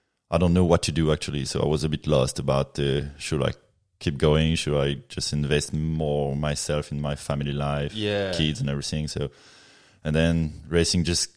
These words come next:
Speaker 1: just talk to me, just keep going racing. It's just like
Speaker 2: Do you find once you took the pressure off that this might be my last year, that it helped you do better? Or do you feel like
Speaker 1: I think it's more because, uh, I have, like, no salary.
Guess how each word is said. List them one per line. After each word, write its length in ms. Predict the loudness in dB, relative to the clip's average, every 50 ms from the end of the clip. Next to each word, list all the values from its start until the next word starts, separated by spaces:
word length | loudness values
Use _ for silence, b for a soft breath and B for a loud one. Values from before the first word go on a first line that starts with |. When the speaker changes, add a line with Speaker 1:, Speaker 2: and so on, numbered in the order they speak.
| _ _ _ _ _ _
Speaker 1:
just 360 | -4 -2 -2 -2 -2 -8 _ 0
talk 200 | 0 0 0 0
to 100 | -2 0
me, 300 | 2 2 2 2 2 0 -2
just 280 | -4 -4 -4 -4 -4 -4
keep 180 | -4 -4 -2 0
going 280 | 2 2 4 4 4
racing. 400 | 4 4 2 2 2 0 -2 -2
It's 160 | -2 -4 -4 -6
just 180 | -8 -8 -8
like 180 | -8 -8 -8 -8
Speaker 2:
Do 80 | -8
you 80 | -8 -8
find 280 | -6 -4 -4 -4 -4 -4
once 200 | -6 -6 -6 -8
you 60 | -8
took 200 | -8 -10 -10 -10
the 80 | -12
pressure 500 | -14 -12 -8 -8 -6 -6 -6 -8 -6 -6
off 240 | -6 -6 -8 -12 -14 -10
that 360 | -10 -10 -10 -10 -16 -20 -14
this 180 | -12 -10 -10 -8
might 220 | -8 -8 -8 -8 -10
be 120 | -10 -10
my 140 | -8 -8 -6
last 360 | -6 -6 -6 -6 -8 -10 -10
year, 120 | -10 -8 -8
that 120 | -6 -8
it 180 | -8 -8 -10 -14
helped 420 | -14 -12 -12 -14 -14 -14 -16 -14
you 80 | -14 -14
do 240 | -12 -12 -12 -12 -14 -14 -10
better? 400 | -8 -6 -6 -6 -6 -8 -8 -10 -14 -16 -18 -20 _
Or 160 | -14 -12 -12
do 120 | -12 -10 -12
you 80 | -12
feel 220 | -12 -10 -8 -8 -6
like 420 | -6 -6 -8 -8 -10 -12 -18 -16 -10 B B B B B B B B
Speaker 1:
I 80 | B 2
think 180 | 4 6 6 6
it's 140 | 6 6
more 260 | 8 8 10 10 10 10
because, 480 | 8 4 6 8 8 8 8 8 8
uh, 280 | 8 8 8 8 8 6 6
I 120 | 6 6 6
have, 300 | 6 6 4 0 -4 -8 -6
like, 280 | -2 0 2 2 0 -2 _ -16 -20 -20 -16
no 220 | -8 -2 0 0 0
salary. 680 | 0 0 0 2 2 2 2 2 2 0 0 -2 -4